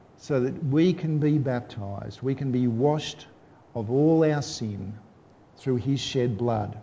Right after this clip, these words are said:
Father, we pray for ourselves that we would indeed be trusting in Jesus. And for any of us here who haven't taken that step as yet, Lord God, we pray that you would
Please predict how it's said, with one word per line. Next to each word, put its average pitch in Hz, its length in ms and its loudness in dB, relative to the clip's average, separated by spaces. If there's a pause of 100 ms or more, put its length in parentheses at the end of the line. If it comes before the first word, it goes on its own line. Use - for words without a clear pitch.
(1080)
Father, 196 160 6
we 185 140 8
pray 233 260 4
for 170 200 2
ourselves 175 680 0
that 127 240 -4
we 135 160 2
would 165 260 2
indeed 139 560 0
be 196 80 0
trusting 185 500 -4
in 180 140 0
Jesus. 190 640 -4 (840)
And 120 120 -6
for 143 140 2
any 147 340 4
of 156 80 4
us 160 160 0
here 180 380 4
who 139 160 0
haven't 139 340 -2
taken 147 340 -2
that - 180 -6
step 175 280 -4
as 160 160 -2
yet, 117 160 0
Lord 110 300 -2
God, 107 300 -2
we 107 100 -2
pray 131 320 -4
that 113 160 -4
you 110 140 -2
would 110 180 -4